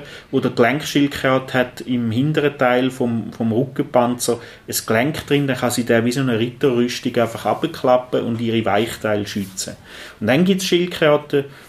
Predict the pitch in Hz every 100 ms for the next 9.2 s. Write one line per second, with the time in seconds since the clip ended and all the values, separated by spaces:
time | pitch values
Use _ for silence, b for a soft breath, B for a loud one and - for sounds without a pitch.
0 | B B B - 131 127 120 - 123 123
1 | 120 113 110 117 117 107 110 139 170 -
2 | 147 156 156 151 147 147 139 117 107 110
3 | 104 - - 147 147 - 135 127 131 127
4 | - 107 107 110 - 107 113 139 139 135
5 | 135 - 131 127 120 123 120 B B B
6 | - 123 117 117 113 110 - 113 110 107
7 | 110 107 - - 113 110 - - 120 135
8 | 131 120 - - 117 104 120 151 - 147
9 | -